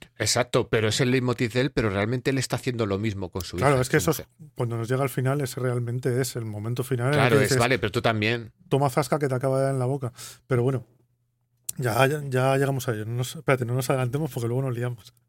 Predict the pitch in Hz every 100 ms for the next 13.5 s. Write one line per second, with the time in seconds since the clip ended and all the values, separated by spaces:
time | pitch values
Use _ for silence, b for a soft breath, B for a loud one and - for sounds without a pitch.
0 | _ _ _ _ - B B B B B
1 | B B B B - 160 156 156 151 151
2 | 151 156 156 170 135 147 156 - 160 151
3 | 151 151 147 147 147 139 151 139 151 160
4 | 143 139 135 151 127 127 127 123 123 -
5 | 156 143 139 127 110 107 113 131 - 127
6 | 120 120 120 123 113 107 113 123 127 139
7 | 120 127 127 120 117 110 - 131 147 B
8 | B B B B _ _ - - 127 135
9 | 151 139 147 135 127 - 131 123 127 160
10 | 143 113 120 - 120 143 131 131 117 110
11 | - 117 107 - 147 156 190 _ b b
12 | b b 117 107 147 135 175 190 - 127
13 | 123 107 - 101 95